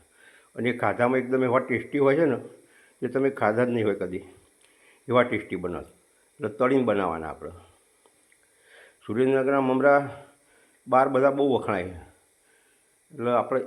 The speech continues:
એવા બનાવવાના છે, તળીને બનાવવાના.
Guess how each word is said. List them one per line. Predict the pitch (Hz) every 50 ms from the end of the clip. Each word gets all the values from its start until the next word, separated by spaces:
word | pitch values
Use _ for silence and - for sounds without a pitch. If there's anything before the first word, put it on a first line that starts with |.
| - 120
એવા | 110 113 107
બનાવવાના | 98 92 90 87 82 85 85 87 85
છે, | 87 87 85 80 - - _ _ _ _ _ _ _ _ _ _ _ _ _ _ _ _ _ _ _ _ _ _ _ _ _ _ _ _ _ _ _ _ _ _ _ _ _ _ _ _ _ _ _ _ _ _ _ _
તળીને | - 120 120 123 120 110
બનાવવાના. | 90 87 85 85 78 71 78 - - -